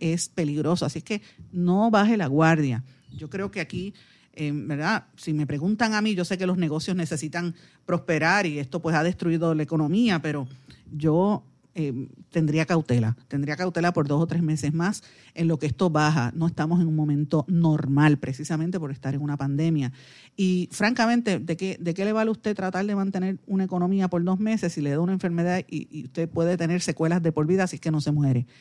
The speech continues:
Eso es lo que hay que prevenir, eh, sobre todo a los niños que todavía, pues, no han empezado las vacunaciones como se anticipa, aunque ya se está anunciando que por ahí podría venir. Bueno, un tema que para mí es fundamental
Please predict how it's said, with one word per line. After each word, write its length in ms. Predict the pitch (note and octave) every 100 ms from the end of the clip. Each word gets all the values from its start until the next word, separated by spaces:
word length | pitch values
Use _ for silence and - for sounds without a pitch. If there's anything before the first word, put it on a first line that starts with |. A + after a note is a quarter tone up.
| - _
Eso 200 | - A3
es 60 | F#3
lo 80 | E3
que 80 | D3
hay 40 |
que 120 | D3+
prevenir, 560 | C#3+ D3 C#3 D3 F#3 G3 - - - -
eh, 180 | D3
sobre 240 | C3 F3+ D3+
todo 200 | D3+ F3
a 40 |
los 180 | F3+ D3+
niños 340 | D#3+ G3 F3
que 100 | D#3
todavía, 380 | C#3+ C3 B2+ C#3+
pues, 160 | D#3 E3
no 120 | C#3
han 80 | C3+
empezado 580 | D3+ D3+ C3+ D3 D3+ -
las 280 | D3+ C#3+ C#3
vacunaciones 600 | D3 C#3+ C#3 C#3+ F3 G3
como 220 | E3 D3+
se 200 | C3 B2+
anticipa, 580 | - D#3+ D3 F3 B3+ A3+ - - -
aunque 240 | E3 D#3+
ya 120 | D3
se 80 | D#3
está 160 | F#3 F#3
anunciando 420 | F3 E3+ E3+ F3+
que 80 | E3+
por 180 | D#3 C3
ahí 200 | C#3 E3
podría 480 | D#3 C#3 C#3 D3 -
venir. 460 | D#3+ C#3 C3 A#2 C3 - - - -
Bueno, 300 | F#3 F3 -
un 260 | - C4 D#4
tema 300 | D4+ C#4 C#4
que 100 | A3+
para 200 | F#3 E3
mí 80 | F#3
es 80 | G3+
fundamental 760 | B3 A3+ G3+ F3+ F3 F3 F3